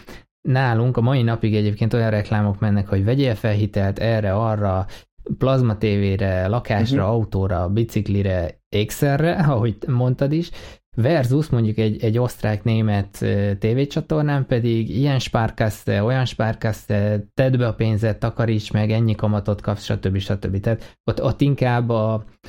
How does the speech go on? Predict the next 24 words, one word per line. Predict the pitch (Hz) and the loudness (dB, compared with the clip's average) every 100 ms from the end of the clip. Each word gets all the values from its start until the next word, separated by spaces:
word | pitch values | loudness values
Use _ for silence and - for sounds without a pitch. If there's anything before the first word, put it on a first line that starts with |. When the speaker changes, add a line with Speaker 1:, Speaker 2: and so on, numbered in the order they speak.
| - | -14
Speaker 1:
a, | - 104 101 - | -4 0 0 -2
a | 107 107 107 | -2 0 2
megtakarítás | 117 113 - 101 101 101 117 101 - | 0 -2 -2 0 0 2 0 0 -4
Speaker 2:
Hm. | - _ - 113 | -14 _ -4 0
Speaker 1:
részét | 113 107 - 107 | 0 0 0 0
véltem | 110 110 104 101 101 | 0 0 0 0 0
én | 104 | 0
felfedezni | - 107 101 104 101 107 101 | 0 -2 0 0 2 0 -2
túlsúlyban. | - 107 95 - 101 98 95 95 - - - _ - | 0 0 0 0 0 0 -2 -4 -8 -18 -20 _ -4
Hogy | 107 113 | -2 2
Speaker 2:
Nem, | 135 170 165 160 151 | 2 2 2 0 2
itt, | 165 160 180 | 0 2 0
itt, | 165 175 | 0 0
itt | 160 | 0
nem | 180 180 | 2 2
látok | 165 147 147 147 | 2 0 0 0
ilyet, | 135 131 | 0 0
hogy | 135 | 2
a | 131 | 0
megtakarítást | 131 135 - 127 127 - 113 110 - - | 0 -2 0 0 0 0 0 0 -6 -2
reklámoznák, | 127 123 123 113 117 113 110 110 104 | 0 2 0 2 2 2 0 -2 0
vagy | 110 | 0
azt | 110 - | 0 0
népszerűsítenék, | 120 - 120 120 139 135 127 127 - - | -2 0 0 0 -2 0 0 0 -4 -20